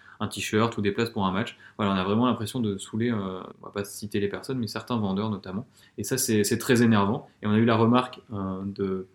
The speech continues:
la part de différentes personnes, hein, qui, euh, également nous ont fait, euh, remonter cela.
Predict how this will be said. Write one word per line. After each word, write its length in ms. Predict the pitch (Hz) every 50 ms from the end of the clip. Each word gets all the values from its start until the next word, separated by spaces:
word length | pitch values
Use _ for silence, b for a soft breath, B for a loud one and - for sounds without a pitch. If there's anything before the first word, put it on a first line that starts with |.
| - -
la 120 | 101 95
part 220 | - - 113 107
de 80 | 98 95 - - _ -
différentes 500 | - 110 - 135 - 165 151 143 135 120
personnes, 340 | - 120 - - - 156 151
hein, 60 | 143 139
qui, 280 | - - 107 98 98
euh, 60 | 95 92 90 92 - _ - 107
également 280 | 104 101 95 98 113 123
nous 160 | 120 107 98
ont 60 | 98
fait, 160 | - - 135 127
euh, 120 | 113 107
remonter 680 | 101 98 92 110 110 110 107 107 - 135 135 135 127 113
cela. 300 | - - 120 95 -